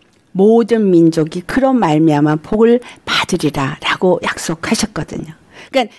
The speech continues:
그 "모든 민족이 복을 받으리라"는 말씀의 약속을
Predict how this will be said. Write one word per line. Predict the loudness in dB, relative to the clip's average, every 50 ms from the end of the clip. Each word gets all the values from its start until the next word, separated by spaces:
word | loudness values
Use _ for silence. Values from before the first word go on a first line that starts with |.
| _
그 | -4 -4
"모든 | -4 -4 -2 -2 0 2 2 2 2 4 4 6 6 6
민족이 | 6 6 6 6 6 4 4 2 2 0 -2 -4
복을 | -2 -4 0 2 2 2 2
받으리라"는 | 0 0 -2 -2 -2 -6 -8 -8 -6 -4 -2 0 0 2 2 0 0 -2
말씀의 | -4 0 0 0 -2 -2 -2 0 0 2 2 2 0
약속을 | -4 -6 -8 -14 -12 -6 -4 -2 0 2 2 2 2 0